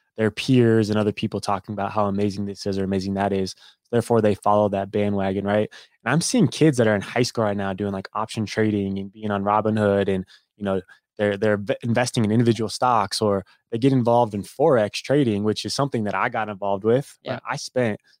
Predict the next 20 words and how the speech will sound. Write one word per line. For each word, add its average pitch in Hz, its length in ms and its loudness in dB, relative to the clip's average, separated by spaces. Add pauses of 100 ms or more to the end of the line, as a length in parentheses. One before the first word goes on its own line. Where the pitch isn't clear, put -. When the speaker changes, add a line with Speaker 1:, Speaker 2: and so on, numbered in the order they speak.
Speaker 1:
twenty 135 440 0
K, 101 460 -4 (300)
literally 135 220 0
twenty 135 260 0
K 131 200 0
to 113 100 0
learn 104 380 0
from 104 160 -6
these 104 120 -2
group 101 140 -6
of 101 80 -6
people 107 240 -6
to 95 80 -4
teach - 260 -14
me 107 140 -6
how 95 140 -8
to 95 80 -4
do 98 120 -4
Forex. 98 520 -8 (320)
And 98 400 0